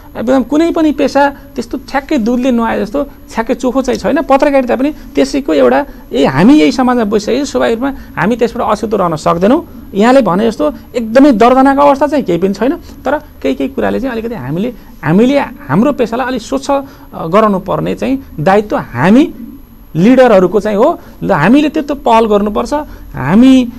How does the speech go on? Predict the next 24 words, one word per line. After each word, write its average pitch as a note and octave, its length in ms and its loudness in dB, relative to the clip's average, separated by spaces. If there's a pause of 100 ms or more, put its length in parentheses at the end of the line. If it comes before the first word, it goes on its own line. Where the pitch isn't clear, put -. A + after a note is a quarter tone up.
(140)
हाम्रा G3+ 240 2
अग्रजहरूले C4+ 600 4
पनि, C4+ 500 -2 (260)
अग्रजहरूको C4 500 2
बाटोमा A3 380 2
हामी G3 240 -2
हिँड्दै F#3 400 2
गएर B3 200 4 (340)
हामीले B3 280 2
यसलाई B3+ 140 0
चाहिँ C4 180 -2
यो A3+ 160 2
इथिक्स D4 420 0
अनुसार B3 280 -2
यसलाई A3 180 -4
लान F#3+ 240 0
चाहिँ A3+ 200 -6 (260)
सक्नुपर्छ, G#3+ 420 -4
जुन B3+ 200 -4
हाम्रो E3 320 -4
यो B3+ 140 -2
दायित्वभित्र, G#3+ 680 -2
कर्तव्यभित्र A#3 720 -2
पर्छ। - 260 -4